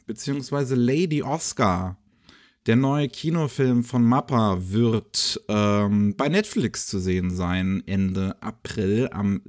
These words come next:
dreißigsten April. Und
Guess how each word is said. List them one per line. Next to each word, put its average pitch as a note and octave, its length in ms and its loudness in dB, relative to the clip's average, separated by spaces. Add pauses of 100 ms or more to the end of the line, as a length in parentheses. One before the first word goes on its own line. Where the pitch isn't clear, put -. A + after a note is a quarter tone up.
dreißigsten G2 880 -4
April. A#2 580 0 (720)
Und A2+ 1000 4